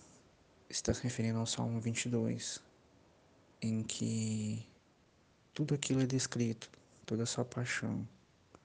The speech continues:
é descrita, toda a sua dor, todo o seu abandono, mas também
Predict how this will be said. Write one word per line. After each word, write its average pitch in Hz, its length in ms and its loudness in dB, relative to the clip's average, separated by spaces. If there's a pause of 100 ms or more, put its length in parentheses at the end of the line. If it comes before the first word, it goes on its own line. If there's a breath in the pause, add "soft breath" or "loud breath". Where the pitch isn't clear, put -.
(680 loud breath)
é 113 80 0
descrita, 110 640 -2
toda 117 240 0
a - 20 2
sua 120 220 0
dor, 107 400 2 (240)
todo 110 140 -4
o 110 40 -2
seu 110 220 -2
abandono, 117 760 -2 (1300 loud breath)
mas 113 280 2
também 110 540 0